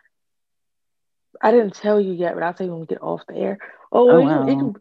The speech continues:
Speaker 1: yeah, yeah, I'll tell you. It's, it's not, it's not, like, nothing real bad. It just, yesterday wasn't, like, the best day for me, but
Speaker 2: Is it, like,
Speaker 1: I'm
Speaker 2: a
Speaker 1: good.
Speaker 2: family thing or what?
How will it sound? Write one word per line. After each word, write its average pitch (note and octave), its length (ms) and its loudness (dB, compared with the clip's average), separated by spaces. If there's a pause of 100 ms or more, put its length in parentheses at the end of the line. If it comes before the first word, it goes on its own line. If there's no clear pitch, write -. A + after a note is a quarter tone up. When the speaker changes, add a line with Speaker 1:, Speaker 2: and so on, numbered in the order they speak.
(120)
Speaker 1:
yeah, G#3 260 0
yeah, F#3+ 260 -2
I'll G3 80 -2
tell F3+ 160 -4
you. F3+ 120 -4
It's, C4 140 2
it's C#4 220 0
not, D#4+ 160 2
it's B3+ 180 2
not, C4+ 120 -2
like, G#3 140 -4
nothing G#3 260 -8
real F#3 180 -6
bad. E3+ 280 -6
It E3 100 -12
just, F3 120 -14 (340)
yesterday E3+ 380 -4
wasn't, E3 260 -4
like, D#3+ 180 -14
the E3 60 -20
best D#3+ 220 -8
day E3+ 160 -4
for F3 100 -16
me, F3 200 -10
but D#3+ 120 -4
Speaker 2:
Is C#3+ 100 2
it, C#3+ 40 0
like, C#3 120 8
Speaker 1:
I'm - 20 10
Speaker 2:
a - 40 6
Speaker 1:
good. - 80 2
Speaker 2:
family F3 340 6
thing G3 240 4
or D#3 120 8
what? A#2 300 4